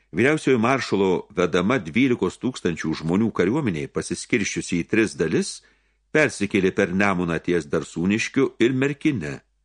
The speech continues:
Tuo pačiu metu Livonijos magistras siaubė Šiaurės Lietuvą. Prūsijos kryžiuočiai praėjo pro Trakus ir pasiekė Vilnių. Jėgų jiems nuvyti neužteko.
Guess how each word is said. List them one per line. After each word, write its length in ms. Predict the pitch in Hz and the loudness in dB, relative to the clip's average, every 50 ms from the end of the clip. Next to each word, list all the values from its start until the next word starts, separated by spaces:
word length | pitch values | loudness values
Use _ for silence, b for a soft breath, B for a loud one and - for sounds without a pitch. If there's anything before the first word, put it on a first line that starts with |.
| _ _ _ _ _ _ _ _ _ _ | _ _ _ _ _ _ _ _ _ _
Tuo 120 | - 87 80 | -2 -2 0
pačiu 240 | 85 80 - 87 | 0 -2 -2 -2
metu 240 | 82 85 85 - 92 | -2 -2 0 0 0
Livonijos 480 | 82 85 80 90 87 87 87 82 - - | 0 2 0 0 0 0 -2 -2 -2 -4
magistras 540 | 85 85 76 95 98 - - 95 92 - - | -6 -2 -2 -2 -2 0 -2 -4 -4 -2 0
siaubė 300 | 90 87 90 80 92 90 | 0 0 2 0 0 -2
Šiaurės 540 | - - 82 78 85 85 82 82 - - - 78 | -2 -2 -2 -2 0 0 -2 -4 -4 -8 -6 -4
Lietuvą. 460 | 80 78 73 - 73 65 69 69 58 - _ _ _ _ _ _ _ _ _ _ _ _ _ _ _ _ _ _ | -2 -2 -2 -4 -6 -8 -8 -10 -12 -14 _ _ _ _ _ _ _ _ _ _ _ _ _ _ _ _ _ _
Prūsijos 400 | _ - 143 147 - 123 104 92 | _ -2 -2 0 2 0 0 0
kryžiuočiai 680 | - - 85 80 76 82 87 87 - - 85 82 78 73 b b b b b - | -2 -4 -4 -4 0 0 0 0 2 0 0 0 0 -2 b b b b b 2
praėjo 320 | 95 110 110 107 104 95 | 4 4 6 6 4 2
pro 220 | - - 92 92 - | 2 0 0 0 0
Trakus 400 | - 85 87 - 117 - - 110 | 0 -2 0 0 -2 0 0 -2
ir 80 | 87 | -2
pasiekė 480 | - 82 78 - 87 85 - - 117 131 | -2 -6 -6 -2 -4 -4 0 0 -2 0
Vilnių. 480 | 110 87 82 78 80 76 73 71 69 67 b b b b b b b 90 | 2 0 0 0 -2 -6 -8 -10 -12 -14 b b b b b b b -2
Jėgų 300 | 85 98 101 101 143 147 | 0 0 2 2 2 2
jiems 300 | 143 147 147 135 - - | 2 2 0 -4 -2 0
nuvyti 400 | 110 107 95 107 120 120 - 110 | 0 2 4 2 0 2 0 -2
neužteko. 800 | 101 78 73 85 95 113 117 - - - 71 67 60 - - - | -2 -2 -2 -2 -2 -2 -4 -6 -8 -6 -8 -8 -8 -12 -18 -20